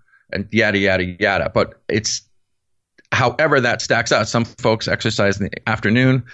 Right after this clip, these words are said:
Some folks exercise after they get off work. But it's a way in which to mitigate the effects of stress in the body. It allows the body to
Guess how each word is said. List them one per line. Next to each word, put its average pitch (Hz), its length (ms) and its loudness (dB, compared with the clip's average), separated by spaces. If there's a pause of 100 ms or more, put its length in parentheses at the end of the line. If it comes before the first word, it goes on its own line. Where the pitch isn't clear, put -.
(180)
Some 104 160 0
folks 95 220 0
exercise 85 420 0
after - 220 -4
they 78 100 0
get 69 140 2
off - 160 -2
work. 131 340 2 (340)
But 110 280 0
it's 123 200 -2
a 123 80 4
way 143 380 4
in 120 300 0
which 123 320 0 (180)
to 113 420 4 (1000)
mitigate 120 840 4 (460)
the 113 100 2
effects 131 380 0
of 110 120 -2
stress 117 440 0 (120)
in 127 180 2
the 113 80 2
body. 101 500 0 (160)
It 110 80 0
allows 117 360 4
the 110 80 0
body 117 300 2
to 101 400 0